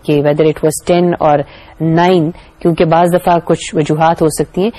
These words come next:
تو وہ کمیونیکیشن جو ہے وہ مکمل نہیں ہوتا۔ تو شیئرڈ جو ہے ورڈز استعمال جو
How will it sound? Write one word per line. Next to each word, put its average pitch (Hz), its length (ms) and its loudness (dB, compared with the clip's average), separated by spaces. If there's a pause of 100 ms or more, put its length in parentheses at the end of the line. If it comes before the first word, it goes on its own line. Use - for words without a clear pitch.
(180)
تو 220 120 2
وہ 214 140 2
کمیونیکیشن 185 840 0
جو 170 140 0
ہے 175 100 -2 (260)
وہ 175 80 0
مکمل 151 500 0
نہیں 139 260 -6
ہوتا۔ 127 220 -8 (300)
تو 214 100 2
شیئرڈ 269 640 2 (180)
جو 196 260 4
ہے 175 180 2
ورڈز 190 440 2
استعمال 160 500 0
جو 165 120 2